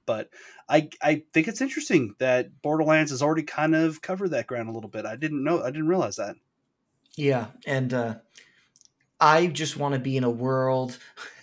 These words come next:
Speaker 2: <laughs> where, <laughs> it's gonna sound weird, where I could just, like, shoot guns at people <laughs> and just, like, it's an accepted thing.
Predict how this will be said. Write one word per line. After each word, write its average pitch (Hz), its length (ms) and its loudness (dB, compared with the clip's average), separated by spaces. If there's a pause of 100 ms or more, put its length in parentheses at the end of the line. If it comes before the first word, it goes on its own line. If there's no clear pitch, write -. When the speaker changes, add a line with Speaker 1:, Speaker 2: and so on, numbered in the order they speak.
Speaker 2:
<laughs> - 580 -6
where, 135 420 6 (560)
<laughs> - 0 - (280)
it's 127 220 2
gonna 135 140 0
sound 147 260 4
weird, 123 380 4 (220)
where 135 180 0
I 139 120 6
could 139 160 2
just, 139 220 0
like, 120 180 0
shoot 147 420 -2
guns 147 360 2
at 123 180 2
people 110 580 -4 (300)
<laughs> - 280 -14
and 147 220 6
just, 143 280 4
like, 127 280 2
it's 131 220 -2
an 123 100 -2
accepted 135 640 0
thing. 120 280 0